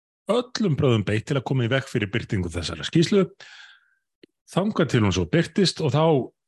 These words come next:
um, forða menn sér og, og vilja bara helst sem minnst um það ræða.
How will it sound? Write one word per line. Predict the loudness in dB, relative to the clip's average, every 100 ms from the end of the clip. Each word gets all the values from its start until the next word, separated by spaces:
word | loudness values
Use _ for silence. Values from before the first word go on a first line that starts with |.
| -16 -10
um, | -8 -8 -12 -14 -4
forða | 2 4 4
menn | 2
sér | 2 2
og, | 0 -2 -2
og | -2
vilja | 0 0
bara | -2 -2 -2
helst | -6 -6 -6
sem | -6 -2
minnst | 0 0 0 0
um | 2
það | 2
ræða. | 0 -4